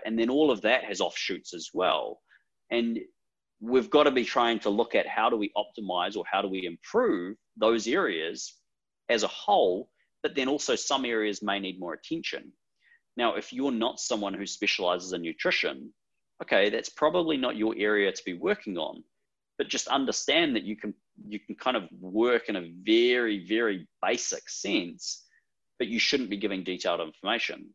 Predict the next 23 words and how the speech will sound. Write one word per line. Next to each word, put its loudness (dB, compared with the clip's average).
Do -4
you 0
even -2
have -6
the -6
qualifications -2
to -12
be -10
giving -4
it? -8
Yes -2
or 0
no? 2
And -2
it's -8
like, -4
if -20
you -6
don't, 4
which -10
most -4
people -6
don't, 2